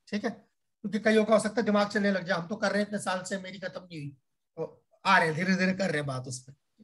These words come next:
आगे करेंगे बात उस पर, पहले समझ लीजिए चीज क्या है। Pure devotional service, शुद्ध भक्ति जो है फौरन हमें भौतिक, अ, sorry, दुनियावी तकलीफ, तकलीफों से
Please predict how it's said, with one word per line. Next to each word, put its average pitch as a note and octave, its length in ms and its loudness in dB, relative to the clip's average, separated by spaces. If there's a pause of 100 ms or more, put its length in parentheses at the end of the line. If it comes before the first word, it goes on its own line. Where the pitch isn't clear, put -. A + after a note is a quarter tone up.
आगे D#3+ 200 -10
करेंगे B2+ 300 -10
बात - 240 -14
उस - 80 -20
पर, - 500 -20 (440)
पहले G3+ 180 2
समझ F3+ 300 0
लीजिए F3 220 0
चीज D#3 300 -6
क्या - 120 -18
है। - 80 -20 (2750)
Pure D4 240 8
devotional A3 320 6
service, G#3 400 -2
शुद्ध C#4+ 240 0
भक्ति A#3+ 380 4
जो G#3 120 4
है C4 200 6 (500)
फौरन A#3+ 640 6 (280)
हमें G#3+ 400 4 (440)
भौतिक, G3+ 640 -2
अ, A3 160 8
sorry, A#3 260 6
दुनियावी G#3 460 6
तकलीफ, A3+ 340 0
तकलीफों G#3 500 -2
से D4+ 320 0